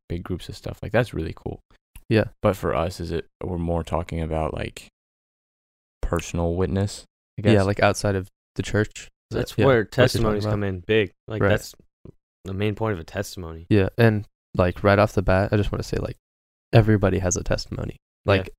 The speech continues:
Speaker 2: when people, like, get asked, "What's your testimony?" Like, when they're going on, like, a mission trip and, like, "I don't have one."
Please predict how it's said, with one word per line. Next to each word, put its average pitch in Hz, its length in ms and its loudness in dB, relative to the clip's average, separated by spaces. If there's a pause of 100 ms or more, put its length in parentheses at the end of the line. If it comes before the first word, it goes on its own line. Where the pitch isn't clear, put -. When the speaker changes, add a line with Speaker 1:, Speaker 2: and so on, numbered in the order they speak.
(120)
Speaker 2:
when 101 240 2
people, - 320 0
like, 98 180 0
get 95 160 0
asked, 92 320 0
"What's 135 140 0
your 135 60 0
testimony?" 95 680 -6 (420)
Like, 104 120 0
when 101 100 2
they're 98 100 0
going 95 260 0
on, 92 100 -2
like, 95 140 -4
a - 100 -12
mission 98 280 -4
trip 101 220 -4
and, 101 100 -8
like, 104 120 -4 (280)
"I - 60 0
don't 113 260 -2
have 117 180 0
one." 101 240 -6